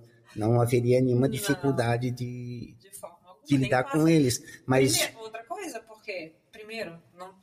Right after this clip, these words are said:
Speaker 2: não teve nenhum apontamento de nada
Speaker 1: Não.
Speaker 2: na gravidez de que
Speaker 1: Não.
Speaker 2: teria algum problema,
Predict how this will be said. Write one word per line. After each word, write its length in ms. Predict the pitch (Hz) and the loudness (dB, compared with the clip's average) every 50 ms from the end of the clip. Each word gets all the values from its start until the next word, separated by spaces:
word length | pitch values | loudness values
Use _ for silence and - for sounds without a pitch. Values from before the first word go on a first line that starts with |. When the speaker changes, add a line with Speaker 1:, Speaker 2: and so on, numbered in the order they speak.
| _ - | _ -8
Speaker 2:
não 200 | 208 202 202 202 | -8 -6 -4 -2
teve 180 | 220 214 220 | -2 -2 -2
nenhum 240 | 220 208 196 208 269 | -4 -14 -12 -8 -10
apontamento 720 | 339 339 - 302 277 277 277 269 247 226 226 247 285 277 277 | -8 -6 -2 -2 -2 -2 0 0 0 0 -2 -8 -10 -10 -12
de 140 | 240 233 226 | -14 -14 -8
nada 440 | 214 220 226 240 - - - 247 | -4 0 2 2 2 4 4 2
Speaker 1:
Não. 60 | 226 214 | 2 2
Speaker 2:
na 100 | 208 202 | 2 0
gravidez 720 | 202 196 196 202 196 - 185 180 180 185 185 - - - | 0 0 -2 -4 -10 -10 -8 -8 -8 -10 -10 -12 -10 -6
de 120 | - - - | -6 -6 -6
que 100 | - 113 | -6 -6
Speaker 1:
Não. 40 | - | -4
Speaker 2:
teria 220 | 208 202 147 - | -4 -2 -2 -4
algum 240 | 202 - - - - | -6 -8 -10 -20 -12
problema, 680 | - - 180 170 165 156 151 151 156 185 226 302 320 | -6 -6 -6 -4 -2 -2 -2 -2 -2 -4 -4 -6 -6